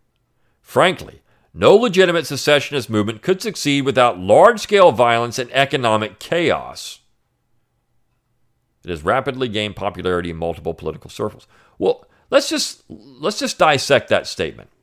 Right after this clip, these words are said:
"No legitimate secessionist movement could succeed without large-scale violence and economic chaos." Why?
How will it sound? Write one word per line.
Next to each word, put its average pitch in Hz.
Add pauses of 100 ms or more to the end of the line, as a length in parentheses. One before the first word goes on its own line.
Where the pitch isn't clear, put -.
(800)
"No 120
legitimate 247
secessionist 160
movement 110
could 104
succeed 123
without 170
large-scale 185
violence 110
and 113
economic 95
chaos." -
Why? -